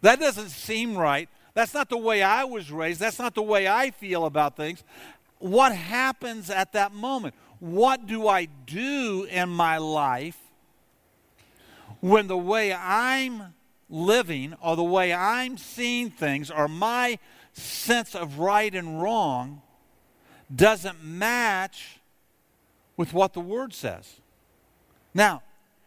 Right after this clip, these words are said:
if you trust the Word, if you want the results of what we've read in, in, in, in Proverbs, if we want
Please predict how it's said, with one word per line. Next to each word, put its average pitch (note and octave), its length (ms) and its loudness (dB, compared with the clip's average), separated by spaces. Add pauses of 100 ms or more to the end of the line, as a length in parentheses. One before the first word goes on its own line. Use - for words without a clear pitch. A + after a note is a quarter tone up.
(340)
if E3+ 240 -2
you G#3+ 180 -4
trust - 720 -2
the A3 80 -2
Word, D#3 280 -2
if C#3+ 160 -6
you G#3+ 160 -4
want G3+ 640 -2 (400)
the F3+ 80 2
results D#3+ 600 0
of D#3+ 120 -8
what D#3 240 0
we've C#3 260 -6
read D3+ 440 0
in, C3+ 300 -8 (320)
in, C#3 240 -2
in, B2+ 360 -6
in B2 140 -6
Proverbs, C#3 760 -2
if C#3+ 180 -10
we G#3+ 220 -4
want G3+ 460 0